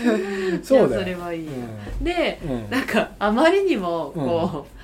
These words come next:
Speaker 2: 半目で、目、なんかこう、目がうつろで、
Speaker 1: うん。
Speaker 2: で、そのあなたをじゅ-、助手席に乗せてさ、
Speaker 1: うん。
Speaker 2: 運転して、なんか、今だったら何でもできそうな気がすると思って、なんかもう、すごい弱ってると思って。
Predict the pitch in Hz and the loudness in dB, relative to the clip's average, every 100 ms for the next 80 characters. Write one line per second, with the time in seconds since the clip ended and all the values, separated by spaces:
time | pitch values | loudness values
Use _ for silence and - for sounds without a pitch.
0 | - - 202 202 202 208 196 214 196 143 | -16 -2 2 2 2 2 2 2 2 -2
1 | - 190 202 - 190 170 151 151 139 160 | -8 -4 -4 -4 -4 -4 -6 -10 -10 -4
2 | 214 202 156 147 - 165 160 156 175 165 | -2 0 -2 -4 -8 -8 -6 -4 -4 -4
3 | 101 - - - - 190 180 208 196 190 | -6 -12 -18 -12 -4 -4 -4 -6 -2 0
4 | 208 202 160 135 - 151 170 165 165 160 | 0 0 -2 -4 -10 -8 -8 -8 -8 -8
5 | - 175 170 156 151 156 143 143 - 113 | -8 -8 -6 -8 -10 -10 -8 -8 -6 -6
6 | 98 98 113 175 170 180 180 165 170 - | -8 -12 -10 -10 -6 -6 -4 -8 -8 -14
7 | - - - - - - 226 349 392 269 | -14 -14 -14 -12 -12 -8 0 2 4 4
8 | 196 180 156 156 180 233 320 320 320 320 | 2 2 -2 0 2 4 4 4 6 4
9 | - 320 214 208 160 - 180 214 269 - | 6 4 4 2 -4 -2 2 6 8 10
10 | 494 - 453 349 415 - 415 277 311 320 | 10 10 8 8 4 4 0 6 4 6
11 | 330 - - - - - - - - - | 4 4 -14 -18 -20 -20 -20 -18 -14 -4
12 | 220 254 381 320 302 233 254 - 254 240 | 2 10 12 12 12 8 6 6 4 4
13 | 247 101 - 254 | 0 0 -2 -10